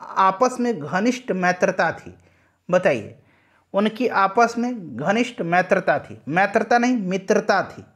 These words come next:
क्या होगा? यहाँ पर मित्रता होगा, घनिष्ठ मित्रता थी, ठीक है, मित्रता थी। तो ये वाला पोर्शन एरर है। चलिए, अगला प्रश्न हमारा कि रिक्त स्थान को भरना है, विपत्ति में खाली स्थान दिया गया, से काम लेना चाहिए,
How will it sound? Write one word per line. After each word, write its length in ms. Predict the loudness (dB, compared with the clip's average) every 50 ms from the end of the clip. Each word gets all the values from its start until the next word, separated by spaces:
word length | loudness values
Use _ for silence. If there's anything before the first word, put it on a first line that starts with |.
| _ _ -2
क्या 100 | 0 2
होगा? 320 | 2 2 2 2 0 -2 -2 -8 -20 _ _ _ _ _ -2
यहाँ 200 | 0 0 2 2 2
पर 120 | 2 2 2
मित्रता 480 | 2 0 -2 0 0 0 2 2 2 2
होगा, 380 | 2 2 2 0 -2 -4 -8 -12 _ _ _ _ _ _ _ _
घनिष्ठ 500 | -6 -2 0 0 2 2 0 -2 -2 -2
मित्रता 580 | -2 -2 -2 -2 0 0 0 0 2 2 2 0
थी, 200 | 0 -4 -10 -20 -20 -20 _ _ -20
ठीक 160 | -12 -6 -4
है, 40 | -2 -2
मित्रता 500 | -2 -2 0 0 0 2 2 2 2 0
थी। 140 | -2 -6
तो 240 | -16 -16 -16 -16 -12 -4
ये 160 | 2 4 4
वाला 200 | 6 6 4 4
पोर्शन 400 | 4 2 0 0 0 -4 -8 -8 -8 -12 _ _ _ -2
एरर 260 | 2 4 4 4 4 4
है। 260 | 2 0 -2 -4 -6 -14 _ _ _ _ -20 -20 -20 _ _ _ _ _ _
चलिए, 180 | 0 2 4 4
अगला 180 | 6 6 4 4
प्रश्न 300 | 4 2 2 2 2 0
हमारा 200 | 2 2 2 2
कि 140 | 2 2 2
रिक्त 240 | 2 2 0 0 -2
स्थान 360 | -2 -2 -2 -2 -2 -2 0
को 120 | 2 2 2
भरना 300 | 4 4 2 2 2 0
है, 140 | 0 -2 -4
विपत्ति 600 | -4 -2 -2 -2 0 2 0 0 0 2 0 2
में 280 | 2 2 0 -4 -8 -12
खाली 260 | -8 -2 0 2 2
स्थान 260 | 2 0 -2 -4 0 2
दिया 140 | 4 4
गया, 160 | 4 4 2 -2
से 260 | -2 -6 -2 -2 -2
काम 420 | -2 -2 -6 -2 0 2 2 2 2
लेना 260 | 0 -2 -4 -6 -6
चाहिए, 340 | -8 -8 -12 -14 -14 -16